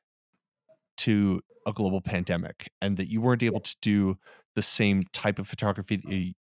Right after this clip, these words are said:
Speaker 1: that you've been used to.
Speaker 2: Yeah.
Speaker 1: And so you have to adapt, and you have to go with the, go with the flow and, you know,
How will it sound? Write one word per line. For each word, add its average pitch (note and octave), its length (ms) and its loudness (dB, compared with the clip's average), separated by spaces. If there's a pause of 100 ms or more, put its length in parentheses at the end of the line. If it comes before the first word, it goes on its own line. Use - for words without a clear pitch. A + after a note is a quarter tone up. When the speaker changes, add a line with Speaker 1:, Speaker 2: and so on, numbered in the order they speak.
Speaker 1:
that D2+ 120 -4
you've G2+ 140 -10
been F2+ 140 0
used C#3 380 2
to. F2 300 0 (100)
Speaker 2:
Yeah. F3+ 200 -2 (240)
Speaker 1:
And - 100 -4
so A2 100 0
you G2 80 2
have F#2+ 160 0
to G#2 100 -2
adapt, - 560 -2
and G2 100 -2
you F#2+ 80 -2
have F#2 220 -4
to F2+ 300 -4 (520)
go A2+ 120 8
with A2 160 2 (200)
the, F#2+ 300 -2 (120)
go G#2+ 100 -2
with G2 160 -4
the - 60 -8
flow F2+ 480 0
and, E2+ 480 -6 (800)
you - 80 -2
know, F#2+ 60 0